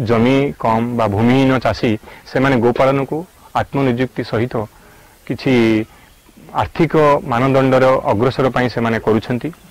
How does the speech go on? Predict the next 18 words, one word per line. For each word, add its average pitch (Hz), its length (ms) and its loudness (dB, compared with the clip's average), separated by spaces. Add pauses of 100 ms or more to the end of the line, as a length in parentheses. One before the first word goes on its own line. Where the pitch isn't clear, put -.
(640)
ଏଇ 147 180 2 (140)
ଆଗରୁ 156 240 2 (160)
ଆମର 135 200 -2 (100)
ଚାଷୀ - 180 -4
ଭାଇମାନେ 135 400 0 (280)
ସାଧାରଣତଃ 131 500 -2 (180)
ଦେଶୀ 117 240 -2
ଗାଈ 131 160 2
ରଖୁଥିଲେ 123 400 -2 (1300)
ଏବଂ 139 200 2 (440)
ଏବେ 143 140 2 (100)
ଚାଷୀ 127 240 -2
ଭାଇମାନେ 131 420 2 (300)
ଶଙ୍କର 139 340 0
ଜାତୀୟ 135 280 2
ଗାଈ 117 120 4
ରଖିଲେଣି। 123 400 -2 (840)
ଏଇ 180 180 2